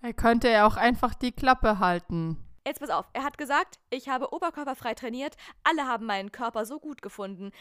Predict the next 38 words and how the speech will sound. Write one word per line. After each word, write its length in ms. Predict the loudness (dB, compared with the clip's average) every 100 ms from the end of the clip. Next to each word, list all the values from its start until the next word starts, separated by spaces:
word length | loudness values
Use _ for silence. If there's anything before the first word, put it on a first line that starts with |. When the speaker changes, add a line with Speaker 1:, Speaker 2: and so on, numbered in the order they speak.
| -18
Speaker 2:
dass 100 | -16
sie 80 | -12
geglaubt 480 | -10 -2 -2 -2 -4
haben, 380 | -4 -4 -6 -12 -16 _
wir 140 | -4
drehen 340 | -4 -6 -8 -6
einen 340 | -4 -4 -6 -12
Porno 500 | -8 -2 -2 -2 -8
dar“, 360 | -6 -4 -4 -8 _ _ _
legte 420 | -6 -6 -6 -8
er 340 | -2 -2 -2 -6
ein 280 | -8 -8 -12 _ -18
Schäuferl 760 | -16 0 0 2 -2 -4 -6 _ _
nach, 460 | -6 -4 -6 -16 -18 -20 -8
um 220 | -6 -4
den 160 | -8
österreichischen 600 | -4 -6 -4 -10 -10 -14 -14
Slang 280 | -6 -6
hier 120 | -6 -8
nochmal 360 | -8 -6 -6
zu 340 | -6 -8 -8 -12 -14
unterstreichen. 800 | -10 -8 -6 -8 -4 -4 -4 -8 -14 -12 -4
Denn 140 | -2
ja, 140 | 2 4
Speaker 1:
Alles 140 | 4
Speaker 2:
während 220 | 2 0
Schatzi 140 | 0 2
Speaker 1:
klar. 160 | 4
Speaker 2:
dachte, 440 | 4 0 -2 -4 -4 -10 -4
dass 160 | -4
die 100 | -2
Leute 300 | -2 0 -2
denken, 460 | -4 -6 -6 -10 -12 -14 -14
dass 140 | -8
da 80 | -4
irgendwer 300 | -4 -4 -6
umgebracht 580 | -6 -6 -6 -6 -8 -8
wird, 220 | -8